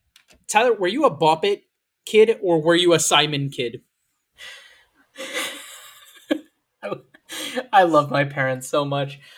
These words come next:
Speaker 2: I wasn't allowed to have either because they were deemed annoying by both of them.
Speaker 1: They're right.
Speaker 2: <laughs>
Speaker 1: It's
Speaker 2: Did
Speaker 1: so
Speaker 2: you,
Speaker 1: funny
Speaker 2: did
Speaker 1: that
Speaker 2: you
Speaker 1: you bring
Speaker 2: have
Speaker 1: that
Speaker 2: them?
Speaker 1: up. I, uh, Eddie had the Simon. We never had the Bop It, so we were Simon
Speaker 2: Okay.
Speaker 1: kids. Um,
Speaker 2: Right.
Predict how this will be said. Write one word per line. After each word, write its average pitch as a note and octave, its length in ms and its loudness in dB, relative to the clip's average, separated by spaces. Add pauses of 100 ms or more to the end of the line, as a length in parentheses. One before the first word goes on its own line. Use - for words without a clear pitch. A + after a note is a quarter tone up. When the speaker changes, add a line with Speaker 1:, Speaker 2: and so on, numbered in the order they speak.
(160)
Speaker 2:
I F3 160 4
wasn't F#3 320 2
allowed F#3+ 360 4
to B3+ 60 -6
have G#3 200 0
either E3+ 480 0
because F3 360 -2
they E3 140 4
were D#3 140 0
deemed D#3 300 -4
annoying C#3 460 -2
by B2 140 -4
both C#3 280 0
of A#2 140 -12
them. A2 200 -10 (580)
Speaker 1:
They're D#3+ 100 4
right. F3 340 6 (720)
Speaker 2:
<laughs> C#4 920 -2 (300)
Speaker 1:
It's G3+ 180 -2
Speaker 2:
Did - 60 -8
Speaker 1:
so B3 120 2
Speaker 2:
you, - 160 -2
Speaker 1:
funny G3 260 0
Speaker 2:
did G#3 100 -4
Speaker 1:
that G3 40 -2
Speaker 2:
you F#3+ 60 2
Speaker 1:
you F3+ 60 0
bring D#3+ 120 2
Speaker 2:
have G3+ 120 2
Speaker 1:
that F3 100 2
Speaker 2:
them? F3 120 2
Speaker 1:
up. A3 120 -10 (500)
I, F#3 120 0 (300)
uh, E3 360 0
Eddie A3 240 0
had E3+ 400 -2
the D3+ 100 -6
Simon. D3 520 -6
We C#3+ 80 -10
never D#3+ 240 -2
had C#3+ 160 -2
the C#3 80 -6
Bop C3 320 -10
It, A#2+ 200 -14
so - 120 -8
we D#3 140 -2
were D#3+ 120 0
Simon C3+ 360 0
Speaker 2:
Okay. - 140 -6
Speaker 1:
kids. - 280 -18 (520)
Um, D#3 220 4
Speaker 2:
Right. B2+ 200 4